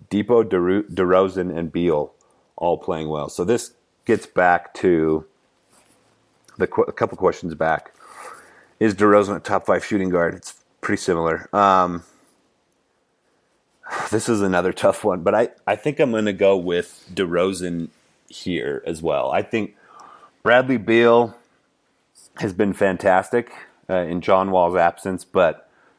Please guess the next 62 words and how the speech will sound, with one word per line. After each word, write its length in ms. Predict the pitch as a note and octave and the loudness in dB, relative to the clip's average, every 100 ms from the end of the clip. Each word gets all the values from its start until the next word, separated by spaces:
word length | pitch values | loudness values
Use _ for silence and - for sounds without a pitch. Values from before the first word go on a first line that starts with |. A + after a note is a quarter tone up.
| _ | _
they're, 340 | - G2+ F#2 - _ _ _ _ _ - | -2 -2 -2 -10 _ _ _ _ _ -6
I, 80 | |
I 160 | G2+ F#2+ | -4 -4
think 280 | - B2 G#2+ | -2 -4 2
last 340 | G2+ G2 - | 4 4 2
I 60 | F2+ | -4
checked, 360 | - G#2+ F#2+ | -2 -4 -2
the 60 | E2+ | -4
Wizards 460 | D#2+ F#2+ F#2+ F2 E2+ | 0 0 0 -2 -4
are 80 | |
still, 500 | E2 - F#2+ F#2+ F2 - - - E2 | -8 -2 0 0 -2 -8 -20 -10 -6
I 80 | |
think 160 | F2 F#2 | -6 -4
they 80 | F#2 | -2
were 140 | F2 | -2
five 280 | - E2+ F#2 | -2 0 0
and 120 | F#2+ | -4
six 300 | - G2+ - | -4 -4 -4
in 100 | G2 | -4
games 280 | F#2 F#2+ F#2 | -2 -2 -2
that 80 | F#2+ | 0
Wall 240 | F2+ F#2 | 2 2
didn't 200 | G2 F2+ | 0 -6
play 300 | - F#2+ F#2+ | -4 -4 -2
in, 80 | F#2 | -4
and, 160 | D#2+ D2+ - - - _ | -6 -10 -18 -20 -20 _
you 100 | G2 | -2
know, 100 | F#2+ | 0
I, 100 | E2+ - | 0 -2
I, 60 | - | -8
you 200 | G2+ F#2+ | -8 -8
can't 240 | - B2 | -4 -4
put 140 | G#2+ F#2+ | -4 -2
that 120 | F#2 | 0
all 140 | F#2 | 0
on 80 | F#2 | 0
the 80 | F2 | -4
shoulders 340 | - F2+ E2+ | -2 -2 -2
of 120 | D#2+ D#2 | -8 -4
Beal. 240 | F2 D#2+ | -2 -2
He's, 180 | D#2+ D#2+ | -4 -8
he 140 | F2 | -6
was 160 | F2 D#2+ | -4 -2
really 160 | E2+ D2+ | -4 -2
good 240 | E2 D#2+ | -2 -2
in 120 | D2+ | -4
his 160 | E2 D#2+ | -6 -2
absence, 440 | D#2+ - C2 D2 | -4 -4 -16 -16
but, 340 | _ D#2+ - _ _ _ _ _ | _ -4 -4 _ _ _ _ _
um, 500 | F#2+ F2+ D#2+ D#2 D2 _ _ _ _ _ _ _ _ _ _ _ _ - | 0 2 0 -4 -14 _ _ _ _ _ _ _ _ _ _ _ _ -4
I'm 80 | |
gonna, 220 | F#2 F2+ F2+ | -2 -2 -2
I'm 140 | F#2+ | -4
gonna 100 | G2+ | -2
factor 400 | F#2 G2+ F#2 - | -2 0 -2 0
that 180 | F#2 E2+ | 0 0
in 180 | E2+ D#2+ | -2 -4
whether 220 | E2 E2 | -4 -2
I 40 | E2 | -4
should 240 | - E2+ | -4 -6
or 80 | E2+ | -6
not. 340 | F2+ - - | -4 -6 -8